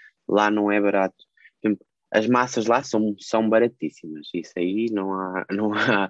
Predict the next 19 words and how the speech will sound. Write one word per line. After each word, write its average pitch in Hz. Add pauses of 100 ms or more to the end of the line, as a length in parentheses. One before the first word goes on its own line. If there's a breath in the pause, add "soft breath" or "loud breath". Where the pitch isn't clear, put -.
(340 loud breath)
mas 110
eles 107
têm 113 (160)
quinhentas 117
vari-, 110
variedades 104
ou 101
milhentas 104
variedades 101
de 101
massas 98
e 95
queijo, 107
o -
queijo 104
lá 95
é 95
muito 107
caro. -